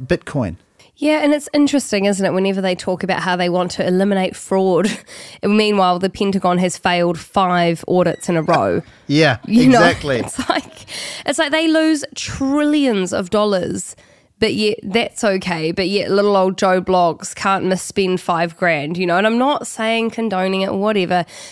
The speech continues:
Speaker 2: but what I am saying is I find it hilariously, um, hypocritical of them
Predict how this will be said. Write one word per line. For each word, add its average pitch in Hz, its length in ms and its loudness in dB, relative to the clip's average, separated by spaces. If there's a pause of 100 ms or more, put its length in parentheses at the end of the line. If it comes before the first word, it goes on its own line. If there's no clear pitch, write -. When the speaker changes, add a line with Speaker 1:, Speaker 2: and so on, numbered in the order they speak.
(100)
Speaker 2:
but 208 200 0
what 233 180 0
I 233 80 0
am 233 280 0
saying 180 280 -2
is 180 140 -2
I 190 100 -2
find 196 300 -2
it - 160 -4
hilariously, 202 1080 -4
um, 175 300 -10
hypocritical 190 720 -2
of 170 160 -2
them - 240 -4